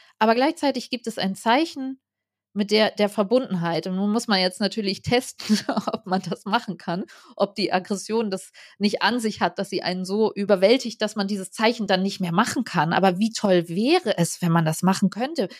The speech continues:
Wa-, also da-, das ist für mich so anregend, dass ich, wenn ich denke, so das könnte ich mit, oder das könnten wir schaffen als Menschen, sei es in Arbeitskontexten,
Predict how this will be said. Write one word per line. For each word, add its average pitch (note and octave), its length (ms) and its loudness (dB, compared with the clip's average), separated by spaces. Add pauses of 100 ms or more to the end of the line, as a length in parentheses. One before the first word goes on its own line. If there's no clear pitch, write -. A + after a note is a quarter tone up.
(140)
Wa-, F#3+ 220 0
also G3 180 -6
da-, F#3+ 200 2
das F3+ 160 -10
ist A3+ 140 -2
für A3 80 0
mich G3+ 180 0
so B3+ 140 0
anregend, G3+ 720 0
dass G3 160 0
ich, - 160 -10 (300)
wenn G#3 120 2
ich G3+ 140 -2
denke, A3+ 300 2
so G3 100 2
das F#3+ 180 4
könnte A3+ 320 4
ich G3+ 280 0
mit, G3 320 2 (520)
oder G3+ 140 2
das F3 160 0
könnten G#3+ 400 2
wir D4 260 4
schaffen A#3+ 480 0
als F#3 300 0
Menschen, A#3 560 0 (140)
sei G3 260 2
es G#3+ 140 -4
in F3 100 -6
Arbeitskontexten, A3+ 1300 0